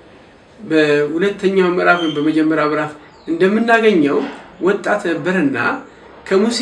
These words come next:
ኃላፊነቱን ተከትሎ እሱ ሲ-፣ በሚሄድበት ጊዜ፣ እ፣ እግዚአብሔር «ከሙሴ ጋር እንደነበርኩ ከአንተ ጋር እሆናለሁ» ብሎ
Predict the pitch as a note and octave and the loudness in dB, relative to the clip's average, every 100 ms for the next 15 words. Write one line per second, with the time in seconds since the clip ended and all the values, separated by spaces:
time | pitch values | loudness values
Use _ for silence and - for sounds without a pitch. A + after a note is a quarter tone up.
0 | B3 A3 G#3 F#3+ G3+ F#3 F#3 F3+ F3 F3 | 0 2 2 0 -2 -2 -2 -6 -6 -8
1 | - D3+ D3+ - - - E3 D3 D#3 C#3+ | -10 -8 -6 -6 -8 -8 -6 -2 -2 -2
2 | C#3 C#3+ C#3 E3 D#3+ A#3+ - - - - | -6 -8 -6 -2 2 2 -2 -14 -20 -20
3 | - - D#3 D3+ D3 C#3 C3+ - - - | -18 -6 -2 2 2 2 -2 -8 -10 2
4 | A3 A3 A3 - - - - - - G3 | 4 4 2 -2 -12 -20 -20 -12 -2 0
5 | G#3+ G#3+ G3+ F#3+ F3+ F3+ - F3+ - - | 0 0 2 2 0 -2 -4 -10 -8 -4
6 | E3+ D#3+ E3 D#3+ D3 C#3+ C3 A#2+ A#2+ - | -4 -2 -2 -2 -2 -4 -4 -6 -12 -16
7 | - - - - - - - D3 | -20 -20 -20 -20 -20 -20 -6 0